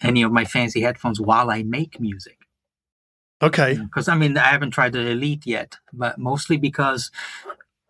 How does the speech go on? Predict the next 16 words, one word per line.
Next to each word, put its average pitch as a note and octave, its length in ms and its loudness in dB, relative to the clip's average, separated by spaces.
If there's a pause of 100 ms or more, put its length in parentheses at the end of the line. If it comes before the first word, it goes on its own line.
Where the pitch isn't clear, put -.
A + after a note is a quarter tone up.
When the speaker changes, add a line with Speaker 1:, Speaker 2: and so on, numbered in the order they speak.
(100)
Speaker 1:
most D#3 400 0
of D3+ 100 4
them C3 160 4
are B2+ 100 2
too - 160 -2
big B2+ 400 -2 (180)
to, B2 400 -6
to B2+ 100 -4
move A#2+ 300 0
comfortably A#2 560 0
around A2+ 500 0
in A#2+ 120 -4
the A#2+ 60 0
Speaker 2:
Hmm. C#3 120 2
Speaker 1:
studio, A2+ 480 0 (180)
um, A2+ 320 -6